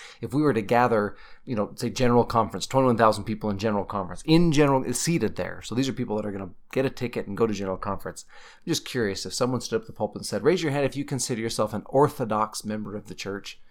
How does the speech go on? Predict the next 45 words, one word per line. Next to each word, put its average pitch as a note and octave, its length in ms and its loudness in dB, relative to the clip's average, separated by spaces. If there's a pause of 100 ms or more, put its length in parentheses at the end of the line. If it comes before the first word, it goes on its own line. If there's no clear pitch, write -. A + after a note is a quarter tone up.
(580)
or G2+ 140 -6
an A2+ 80 -2
unorthodox G2+ 640 2
member F#2+ 160 -8
of F2+ 60 -14
the F2+ 40 -12
church." - 460 -12 (560)
Um, G2 240 -4
how A2+ 160 6
many D3 140 6
of B2 40 2
you B2+ 120 4
have - 160 -2
questions G#2+ 680 0
about G#2+ 300 0
church - 280 -4
history F#2 440 -6
or A2+ 100 -2
church - 360 -6
doctrine? G2 480 -4 (540)
Raise A#2 200 0
your A2 100 -2
hand. F#2 320 -8
How G#2+ 120 -6
many A2 200 -2
of G2+ 100 -6
you G#2+ 280 -4
have G2 360 -6
had G2 300 -6
faith - 380 -8
crises A2 640 -4
or G2+ 140 -12
struggles A2+ 580 -2
or G2 140 -10
wrestles? G2+ 560 -2
Raise G2+ 200 -12
your - 80 -10
hand. G2+ 220 -8
I'm C3+ 140 -6
just, - 380 -2
I'd B2 320 0
be B2+ 100 0
curious B2 500 -4
to D3+ 120 -8
know G2 340 -6